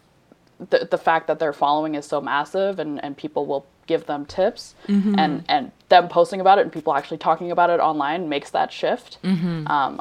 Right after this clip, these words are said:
Speaker 1: I think is really important. The more people we have talk, bring it, bringing, uh, bringing it to the forefront.
Speaker 2: Have anyone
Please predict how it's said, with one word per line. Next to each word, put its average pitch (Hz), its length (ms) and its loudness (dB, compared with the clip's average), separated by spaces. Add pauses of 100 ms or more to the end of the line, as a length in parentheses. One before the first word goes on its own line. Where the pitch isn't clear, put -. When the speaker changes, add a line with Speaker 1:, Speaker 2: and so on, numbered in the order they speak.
Speaker 1:
I 170 80 4
think 160 200 -2
is 151 160 -4
really 151 180 -2
important. 147 520 -6
The - 60 -4
more 147 240 -8
people 143 320 -10
we 143 120 -10
have 147 260 -10 (920)
talk, - 280 0
bring 156 200 -2
it, 147 180 -12
bringing, 143 320 -8 (500)
uh, 147 280 -6 (320)
bringing 151 180 -2
it 120 140 -6
to - 80 -18
the 147 80 -8
forefront. - 480 -10 (380)
Speaker 2:
Have 170 200 -2
anyone 180 640 -4